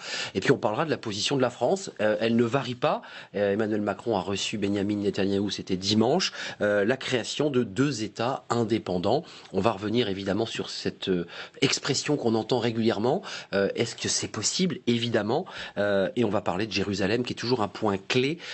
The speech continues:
un point de tension, parce qu'on se souvient des, de cette feuille de route d'avril deux mille trois jusqu'à décembre deux mille trois, et puis, euh, les choses avaient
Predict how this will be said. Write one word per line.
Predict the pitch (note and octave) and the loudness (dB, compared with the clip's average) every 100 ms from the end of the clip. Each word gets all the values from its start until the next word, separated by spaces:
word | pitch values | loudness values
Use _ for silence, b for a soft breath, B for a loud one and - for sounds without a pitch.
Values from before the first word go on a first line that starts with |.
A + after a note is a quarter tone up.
| B | B
un | F#2+ | -4
point | - B2 B2 | 0 2 2
de | A2 | 2
tension, | - C3+ - - | 2 2 2 -2
parce | - A#2 | -2 -2
qu'on | A2+ | -2
se | - | -2
souvient | - B2+ C#3 | -2 -2 -2
des, | A#2 - B B | -4 -6 B B
de | G2+ | -4
cette | A2 | -4
feuille | - D3+ B2+ | 0 -2 2
de | B2+ | 2
route | B2+ C#3+ | 2 0
d'avril | G#2+ A#2 A#2+ D#3 C#3+ A#2+ | 0 0 0 0 -2 2
deux | B2 | 0
mille | C3 B2 | 0 -4
trois | - D#3 C#3 | -2 0 0
jusqu'à | B2 - | -2 -2
décembre | G#2 A2 C#3+ - D#3 C3 | -4 -2 -2 0 0 0
deux | |
mille | A#2 A2 | -2 -2
trois, | - C#3+ | -2 -2
et | |
puis, | - B2 B B B | -2 -8 B B B
euh, | G2+ | -4
les | F#2 F#2+ | -2 0
choses | C#3 A#2+ | 2 4
avaient | G#2 | 2